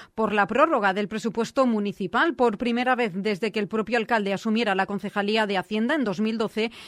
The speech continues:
el equipo de gobierno no ha podido aprobar las cuentas municipales ante la negativa de los grupos de la oposición de subir, como ocurrió en otros municipios vecinos de la comarca,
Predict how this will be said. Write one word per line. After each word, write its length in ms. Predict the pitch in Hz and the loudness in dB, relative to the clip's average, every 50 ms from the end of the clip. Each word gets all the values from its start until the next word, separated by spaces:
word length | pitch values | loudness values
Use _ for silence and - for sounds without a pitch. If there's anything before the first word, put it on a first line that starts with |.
| - - - | -16 -8 -4
el 160 | 214 214 214 | -2 0 0
equipo 320 | 208 - 254 226 233 240 | 0 0 0 0 2 2
de 100 | 214 240 | 2 2
gobierno 440 | 247 247 233 226 214 196 220 233 226 | 2 2 2 2 0 0 0 0 2
no 120 | 226 240 254 | 2 2 2
ha 80 | 254 | 2
podido 320 | 285 330 294 262 262 247 262 | 0 0 -2 0 2 2 2
aprobar 460 | 254 - 233 214 208 208 220 214 214 | 2 2 0 0 2 2 2 2 2
las 240 | 208 185 180 - - | -2 -2 -2 -4 -4
cuentas 480 | 262 285 302 311 339 330 330 - - - | -2 -2 0 2 2 0 0 -2 -4 -4
municipales 880 | - 226 247 302 320 277 233 202 - 196 160 185 190 208 262 339 349 - | 0 2 4 4 4 4 2 0 -4 -4 -2 -2 0 2 2 0 0 0
ante 240 | 226 208 185 220 208 | -2 -2 -2 0 0
la 100 | 208 208 | 0 0
negativa 540 | 208 214 214 220 208 - 320 339 302 220 202 | 0 -2 -2 -2 -2 0 2 2 2 2 0
de 160 | 185 214 208 | 0 -2 -2
los 160 | 196 190 190 | -2 -4 -4
grupos 320 | 214 285 320 - 262 208 | -2 -4 -2 -2 -2 -2
de 80 | 185 208 | -2 0
la 100 | 202 196 | 0 -2
oposición 500 | 185 - 269 277 320 277 - 254 254 247 | -2 -2 -4 -4 -4 -4 -2 -2 -2 -2
de 120 | 226 214 | -2 -2
subir, 340 | - 208 202 220 285 269 262 | -2 -4 -4 -2 -2 -4 -4
como 220 | - 208 190 190 185 | -4 -2 -2 -2 -2
ocurrió 260 | - 202 185 240 277 | -4 -4 -4 -2 -2
en 80 | 262 | -2
otros 260 | 226 214 - 220 208 214 | -2 -2 -4 -4 -2 0
municipios 600 | 226 220 214 208 - 240 220 214 220 196 - 180 | 0 0 0 -2 -4 -6 -6 -4 -4 -6 -4 -4
vecinos 400 | 185 180 - 240 247 233 180 160 | -6 -6 -4 -2 -2 -2 -2 -2
de 100 | 185 180 | -2 -4
la 120 | 196 - | -2 -2
comarca, 460 | - 262 233 208 196 - 220 226 - | -2 0 -2 -2 -2 0 0 0 0